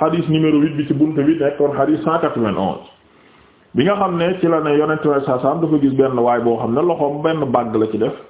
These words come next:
ci or, benn jaaru or mu jël ko sànni ko. Loolu gisoon nañ ko. Tey ñu war a gis hadis bi ci tegu.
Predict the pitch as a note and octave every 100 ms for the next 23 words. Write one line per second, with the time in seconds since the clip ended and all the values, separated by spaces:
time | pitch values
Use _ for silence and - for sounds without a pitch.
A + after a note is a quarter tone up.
0 | - - D3 A2+ G#2+ - - _ _ _
1 | _ D#3+ F3 C3 C3+ B2+ A#2 A#2+ A#2+ B2
2 | B2 A2+ A2+ A#2+ A2+ G#2 - - C3 E3
3 | D#3 C#3 A#2+ G2+ F2+ - A3 B3+ B3+ B3+
4 | B3 B3+ B3 B3+ A3 B3+ B3 A#3 -